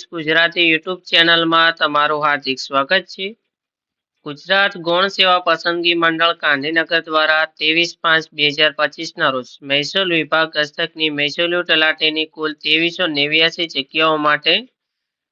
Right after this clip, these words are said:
ભરતી બહાર પાડવામાં આવી છે, જેની પ્રાથમિક પરીક્ષાના આયોજનની વિગતો જાહેર કરવામાં આવી છે, જેમાં પ્રાથમિક પરીક્ષા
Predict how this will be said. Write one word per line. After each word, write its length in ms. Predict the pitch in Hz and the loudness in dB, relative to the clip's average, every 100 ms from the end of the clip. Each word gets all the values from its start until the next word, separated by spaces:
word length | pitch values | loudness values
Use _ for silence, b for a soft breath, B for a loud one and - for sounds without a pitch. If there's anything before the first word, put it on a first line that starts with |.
| _ | _
ભરતી 360 | 131 135 165 160 | -4 -2 -2 2
બહાર 160 | 160 165 | 2 2
પાડવામાં 500 | 170 165 175 175 175 | 2 2 2 2 2
આવી 180 | 175 180 | 2 0
છે, 80 | 190 | -6
જેની 380 | 165 151 156 156 | -2 -2 0 -2
પ્રાથમિક 440 | 151 151 - 202 202 | 0 0 -2 -4 -2
પરીક્ષાના 680 | 196 190 185 - 185 185 170 | 0 0 -2 0 2 4 4
આયોજનની 580 | 165 170 175 175 175 160 | 4 2 0 0 0 0
વિગતો 280 | 156 170 165 156 _ _ _ _ _ _ | -6 -4 -6 -6 _ _ _ _ _ _
જાહેર 280 | 151 143 156 | -2 2 2
કરવામાં 500 | 156 165 175 180 180 | 2 2 2 4 2
આવી 200 | 180 180 | 2 0
છે, 80 | 196 190 | 2 0
જેમાં 420 | 180 156 151 151 _ _ _ - | 2 0 0 -2 _ _ _ -4
પ્રાથમિક 400 | 156 151 196 214 220 | -2 0 0 -2 0
પરીક્ષા 540 | 196 190 185 190 185 | 2 2 0 2 2